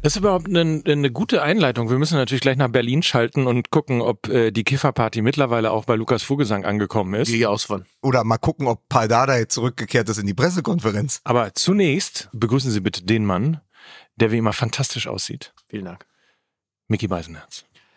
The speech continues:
Speaker 2: Danke, ähm, aber das ist natürlich, also ich schließe mich der Rede meines Vorredners an. Er hatte also wirklich
Speaker 1: <laughs>
Speaker 2: vo-, vollumfänglich recht. Da drüben in Berlin sitzt er. Sie nannten ihn Mücke, der Zettel-Ewald von Fußball M M L, Lukas Vogelsang.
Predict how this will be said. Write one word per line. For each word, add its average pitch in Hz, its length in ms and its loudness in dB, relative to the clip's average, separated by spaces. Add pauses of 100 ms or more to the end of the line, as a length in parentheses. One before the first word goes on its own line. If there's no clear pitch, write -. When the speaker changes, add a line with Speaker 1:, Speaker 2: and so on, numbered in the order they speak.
(140)
Speaker 2:
Danke, 131 460 2
ähm, 120 300 2
aber 113 200 2
das 110 120 0
ist - 60 -6
natürlich, 113 380 -2
also 110 220 2
ich 107 300 -4
schließe 139 380 2
mich 127 160 2
der 110 460 0
Rede 123 180 2
meines 110 240 -2
Vorredners 101 480 -2
an. - 140 -6 (260)
Er - 120 0
hatte - 180 0
also - 160 2
wirklich 120 200 0
Speaker 1:
<laughs> 185 160 2
Speaker 2:
vo-, 139 200 2
vollumfänglich 135 840 0
recht. 147 380 0
Da 202 80 4
drüben 349 360 2
in 330 80 2
Berlin 302 420 4
sitzt 311 320 -2
er. 226 480 4 (240)
Sie 233 160 2
nannten 247 340 0
ihn 226 240 4
Mücke, 208 560 2 (120)
der 190 180 2
Zettel-Ewald 202 1000 2
von 180 220 2
Fußball 202 400 2
M 170 100 2
M 160 140 2
L, 156 360 4
Lukas 156 360 0
Vogelsang. 120 580 0